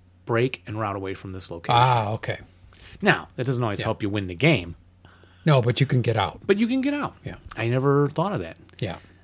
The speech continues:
Speaker 1: That
Speaker 2: Interesting.
Speaker 1: and B, that if no new enemy infantry advance into your location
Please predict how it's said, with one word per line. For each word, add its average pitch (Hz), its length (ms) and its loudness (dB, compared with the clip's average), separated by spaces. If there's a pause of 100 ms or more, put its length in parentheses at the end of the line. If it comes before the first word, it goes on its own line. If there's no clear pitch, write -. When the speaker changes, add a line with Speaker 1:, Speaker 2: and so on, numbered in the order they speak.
Speaker 1:
That 135 540 6 (120)
Speaker 2:
Interesting. - 420 -2
Speaker 1:
and 127 200 2
B, 123 420 0 (840)
that 113 180 2
if 107 160 0
no 147 220 4
new 175 240 4
enemy 151 240 2
infantry 143 300 -2
advance 117 400 -4
into 120 260 -6
your 120 80 -2
location 107 580 -6